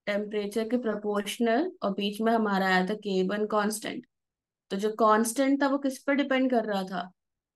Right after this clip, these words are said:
एन के बी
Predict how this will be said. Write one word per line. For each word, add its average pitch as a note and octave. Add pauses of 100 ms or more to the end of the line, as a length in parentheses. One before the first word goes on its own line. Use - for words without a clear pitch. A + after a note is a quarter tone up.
(440)
एन G#3 (1040)
के B3+
बी A3+